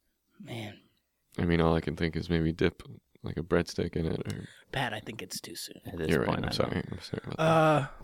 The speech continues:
Speaker 1: wow. Um,
Speaker 3: But, you know, I,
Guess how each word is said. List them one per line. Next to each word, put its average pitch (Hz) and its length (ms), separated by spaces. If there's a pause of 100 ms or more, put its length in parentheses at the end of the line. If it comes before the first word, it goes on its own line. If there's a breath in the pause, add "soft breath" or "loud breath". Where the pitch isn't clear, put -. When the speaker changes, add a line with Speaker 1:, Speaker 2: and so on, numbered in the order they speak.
Speaker 1:
wow. 131 300
Um, 135 380 (1600 soft breath)
Speaker 3:
But, 170 140
you 180 80
know, 170 300
I, 151 300